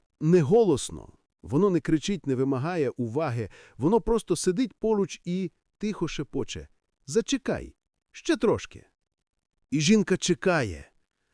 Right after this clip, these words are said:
рік за роком, поки одного дня не озирається назад і бачить порожній простір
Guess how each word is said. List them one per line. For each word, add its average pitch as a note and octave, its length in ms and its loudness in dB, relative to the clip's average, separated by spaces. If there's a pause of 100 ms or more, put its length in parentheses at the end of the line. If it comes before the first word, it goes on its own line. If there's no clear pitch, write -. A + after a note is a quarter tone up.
(120)
рік G#3+ 440 2
за D#3+ 200 0
роком, E3 460 0 (400)
поки F3 220 2
одного D#3+ 380 2
дня D3 260 -2
не C3+ 260 4
озирається B2+ 640 -2
назад A#2 420 -2
і C3 80 -6
бачить A#2 440 -8
порожній C#3 580 0
простір - 580 -6